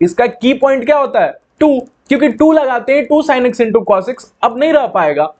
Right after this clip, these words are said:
वो बन जाएगा sin two x, ठीक है। तो मैंने तुरंत इसके आगे टू लगा दिया, ठीक, क्योंकि sin x into cos x जब भी multiply में होंगे सामने टू आपको दिखना चाहिए, नहीं है तो खुद से लगाएंगे और फिर balance भी तो कर देंगे sir वन upon टू की divide मार के,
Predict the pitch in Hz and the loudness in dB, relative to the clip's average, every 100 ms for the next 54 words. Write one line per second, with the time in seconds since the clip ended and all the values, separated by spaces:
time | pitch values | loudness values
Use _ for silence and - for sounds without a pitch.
0 | _ 151 190 170 160 160 160 214 - 131 | _ -2 0 0 0 0 2 -2 -4 -6
1 | 131 127 120 - - - _ - 233 277 | -4 0 0 -2 -6 -20 _ -4 0 0
2 | - - 185 175 185 196 - 226 285 311 | -4 -4 0 0 0 -6 -2 0 0 0
3 | 269 269 247 214 185 214 - 214 135 107 | -2 -2 0 0 0 -2 -2 -2 0 0
4 | 113 110 117 - _ _ _ - - 294 | -2 -2 -2 -2 _ _ _ -6 -4 -2
5 | 311 - _ - 214 233 302 311 302 320 | -2 -4 _ -6 -4 0 -2 0 0 0
6 | 277 269 277 247 240 302 294 262 269 277 | 0 0 -2 -2 -2 0 -2 -2 -2 -2
7 | 285 277 277 339 - _ - 220 240 302 | 0 -2 0 -2 -6 _ -2 -2 0 0
8 | 320 294 285 285 294 247 240 247 170 170 | 0 0 0 -2 -4 -2 0 -2 0 -4
9 | - _ - 151 247 302 294 302 311 247 | -4 _ -4 0 0 2 0 0 0 0
10 | - 294 277 240 233 240 262 247 202 202 | 0 0 0 0 -2 -2 0 0 -2 -2
11 | 208 175 170 196 180 180 160 147 139 143 | 0 0 0 -4 -4 -2 0 0 0 -2
12 | 170 180 226 214 185 175 170 156 160 151 | -2 0 0 0 -2 -4 -2 -4 -2 -2
13 | 143 131 123 107 - | 0 -2 -4 -6 -10